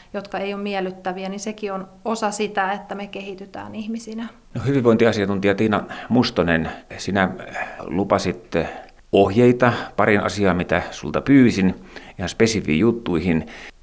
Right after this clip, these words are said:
Speaker 2: Kyllä mun ainakin täytyy sanoa henkilökohtaisesti, että vaikka mä kuinka skarppaisin ja ajattelisin kuinka rationaalisesti, että kyllä tämä marraskuu on ihan mukava kuukausi, niin kyllä tää vaan niin, tää pimeä tekee semmoisen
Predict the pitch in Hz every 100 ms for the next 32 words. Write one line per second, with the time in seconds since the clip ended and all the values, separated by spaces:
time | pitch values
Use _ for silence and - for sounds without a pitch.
0 | - - 143 - 135 127 156 127 113 117
1 | 107 107 107 107 104 113 92 82 90 87
2 | 92 - 80 85 90 92 - - - -
3 | 107 104 - 143 175 110 - - - -
4 | - - - 113 110 - 98 90 92 85
5 | 101 95 95 101 104 139 104 117 113 98
6 | 87 85 80 - 67 71 - 92 - -
7 | - - - - 98 98 113 113 120 98
8 | - - 82 - 107 87 82 95 80 71
9 | 73 120 117 85 80 82 - - - -
10 | 101 - - - - - - - - _
11 | _ - 113 117 113 117 113 113 104 104
12 | 123 104 95 92 90 87 95 85 87